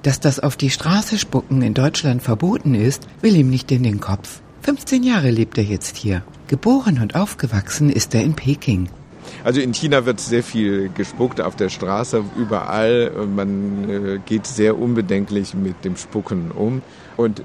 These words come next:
Speaker 2: wenn ich spucke, das mag vielleicht auch für mich schlecht sein, aber wenn du sagst, "Soll ich aufhören?", ich spucke extra, um dir zu beweisen, dass ich und nicht du die Macht über mich habe.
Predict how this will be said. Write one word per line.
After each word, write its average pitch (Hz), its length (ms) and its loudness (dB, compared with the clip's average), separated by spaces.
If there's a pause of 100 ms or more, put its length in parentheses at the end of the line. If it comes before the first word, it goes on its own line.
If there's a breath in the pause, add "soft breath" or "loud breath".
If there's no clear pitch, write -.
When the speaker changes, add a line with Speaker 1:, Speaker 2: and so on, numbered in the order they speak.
Speaker 2:
wenn 117 160 0
ich 113 120 -2
spucke, 131 520 -4 (260)
das 107 160 -6
mag 120 200 0
vielleicht 110 440 -2
auch 101 80 -6
für - 140 -6
mich 147 240 -4
schlecht 90 340 -8
sein, 107 300 -6 (520 soft breath)
aber 123 200 2
wenn 139 100 4
du 160 80 4
sagst, 156 400 0 (100)
"Soll 117 180 0
ich 120 180 -6
aufhören?", 123 540 -2 (400)
ich 107 140 -8
spucke 131 360 -4 (100)
extra, - 480 -4 (460)
um 113 240 2
dir 107 180 0
zu - 160 -10
beweisen, 95 600 -4
dass - 320 -8
ich 220 320 0 (160)
und 127 280 2
nicht 214 300 2
du 143 280 4
die 113 160 -2
Macht 135 320 0
über 117 280 0
mich 110 280 -4
habe. 90 320 -4